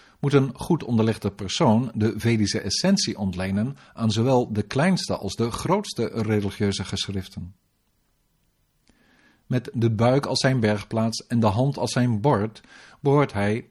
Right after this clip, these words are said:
geen verzamelaar zijnd zoals een honingbij, voedsel te aanvaarden dat werd geschonken in liefdadigheid en niets te bewaren voor de nacht of de dag erna.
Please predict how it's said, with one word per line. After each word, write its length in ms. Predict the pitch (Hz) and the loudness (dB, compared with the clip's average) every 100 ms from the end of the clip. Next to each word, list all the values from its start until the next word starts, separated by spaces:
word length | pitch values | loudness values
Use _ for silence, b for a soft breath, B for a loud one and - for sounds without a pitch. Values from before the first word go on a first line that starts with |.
| _ | _
geen 340 | - 120 113 | -4 0 0
verzamelaar 600 | 101 101 123 123 104 101 | -2 -2 0 2 0 0
zijnd 340 | 104 101 101 - | 0 2 0 -2
zoals 260 | 101 107 101 | -2 0 2
een 100 | 101 | 2
honingbij, 640 | 101 143 120 87 87 113 B B B B | 2 2 0 0 -4 -6 B B B B
voedsel 380 | 113 175 - 113 | -2 0 0 -2
te 160 | - | -2
aanvaarden 640 | - 101 95 90 107 127 | -2 -2 -2 -4 -2 -2
dat 180 | 110 110 | -2 -2
werd 260 | 98 104 - | -2 -4 -4
geschonken 500 | - 104 - 143 113 | -10 -6 -2 0 0
in 120 | 104 | 0
liefdadigheid 840 | 101 98 107 160 151 - 92 127 - B B B | 0 0 0 0 0 -2 -4 -6 -10 B B B
en 240 | 110 107 | -2 0
niets 260 | 110 196 - | 0 0 -2
te 120 | - | -4
bewaren 600 | 104 101 143 117 110 131 | 0 4 6 6 4 0
voor 200 | 110 117 | 0 0
de 80 | 110 | 2
nacht 340 | 143 135 - | 2 0 -4
of 240 | - 101 107 | -6 -6 -6
de 160 | 101 98 | -6 -4
dag 200 | 98 117 | -4 -4
erna. 480 | 123 190 170 95 | -2 0 -2 -4